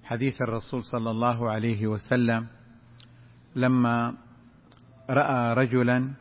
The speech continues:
وعليه تميمة، صح؟ فقال: "أما إنك لو مت وهي عليك لم تفلح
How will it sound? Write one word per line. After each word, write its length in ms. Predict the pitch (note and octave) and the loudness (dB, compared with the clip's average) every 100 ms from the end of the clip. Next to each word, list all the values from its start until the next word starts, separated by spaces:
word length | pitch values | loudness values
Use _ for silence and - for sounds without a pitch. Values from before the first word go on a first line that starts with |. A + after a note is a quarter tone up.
| - - - - - - | -20 -20 -20 -20 -20 -10
وعليه 460 | B2 A2 B2+ C3 B2+ | -2 0 2 0 -2
تميمة، 460 | - C3 C3+ A2+ G2 | -4 -2 0 -2 -6
صح؟ 280 | - C3+ D#3 - - - - - - - - - | -8 -8 -8 -16 -20 -20 -20 -20 -20 -20 -20 -8
فقال: 420 | B2+ - C#3 C3+ | -6 0 2 2
"أما 340 | C#3+ C3 C3 D3+ | 2 2 2 2
إنك 340 | C#3 C3 - | 2 0 0
لو 240 | A#2+ A#2+ B2 | 0 2 2
مت 300 | C3+ - B2 | 0 0 0
وهي 380 | A#2+ B2 A#2+ | 2 2 2
عليك 600 | A2+ G#2+ A2 B2 C#3 - - - - - - - | 0 0 2 2 0 -4 -20 -20 -20 -20 -20 -8
لم 220 | - C3+ C3 | 0 2 2
تفلح 580 | D3+ C3+ C#3+ D#3 C#3+ | -2 -2 0 0 0